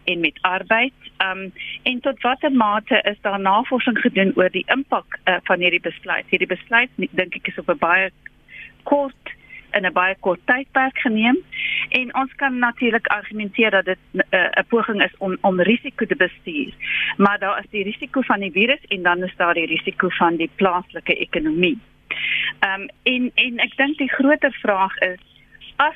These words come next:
mense nou wel op 'n strand is, ehm, is hulle dan so na aan mekaar dat dit, eh, 'n regtige uitdaging word vir sosiale afstand? Of het jy familiegroepe wat bymekaar is en wat dan, weet, gewoonlik sonder maskers saam met mekaar is?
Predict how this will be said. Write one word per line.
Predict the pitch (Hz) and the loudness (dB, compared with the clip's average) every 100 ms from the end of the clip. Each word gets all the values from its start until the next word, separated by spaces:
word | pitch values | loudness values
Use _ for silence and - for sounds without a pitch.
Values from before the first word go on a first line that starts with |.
| - | -4
mense | 233 226 220 220 | -4 -2 -4 0
nou | 196 185 | 2 4
wel | 170 170 185 | 4 2 2
op | 190 - | -4 -4
'n | - - | -4 -4
strand | - 196 208 - | 0 0 0 -2
is, | - 156 _ _ _ | -2 -2 _ _ _
ehm, | - 170 170 180 - - _ _ - | 0 0 0 -4 -8 -16 _ _ -2
is | 254 254 - | -2 -2 -10
hulle | 233 220 202 | -2 0 2
dan | 190 185 - | 0 -2 -8
so | 247 262 | -2 0
na | 220 196 196 | 2 2 2
aan | 196 | 0
mekaar | 170 - 196 202 233 | -2 0 2 2 0
dat | 190 | 0
dit, | 185 180 - - | 0 -2 -2 2
eh, | 180 - | 2 2
'n | 185 185 | 2 4
regtige | 185 - 208 - | 2 0 -2 0
uitdaging | 190 190 190 180 - 190 | -2 -2 -2 -4 -2 -2
word | 165 170 175 | 4 4 4
vir | - 175 | 0 0
sosiale | 175 - 175 165 170 | -2 -2 2 2 2
afstand? | - 185 - 226 269 - - - - | -2 -4 -8 -10 -10 -8 -8 -6 -2
Of | 196 | 2
het | 220 226 | 2 2
jy | 254 | 0
familiegroepe | 247 226 208 247 262 - 208 196 | 0 0 2 2 2 0 0 0
wat | 180 165 | 0 0
bymekaar | 180 170 175 - 202 220 | 0 -2 -2 -2 0 0
is | 262 - | -2 -4
en | 190 175 170 | -4 0 2
wat | 170 - - - - - - - | 2 0 -10 -16 -16 -16 -20 -2
dan, | 185 190 196 - | 0 0 -4 -12
weet, | - 202 202 202 | -10 0 0 2
gewoonlik | 196 202 226 226 | 0 2 2 0
sonder | - 202 190 | -2 -4 -2
maskers | 170 160 - 175 | 0 0 -4 -12
saam | - 165 | -8 -6
met | 160 160 | -4 -2
mekaar | 156 156 147 | -2 0 0
is? | - | -2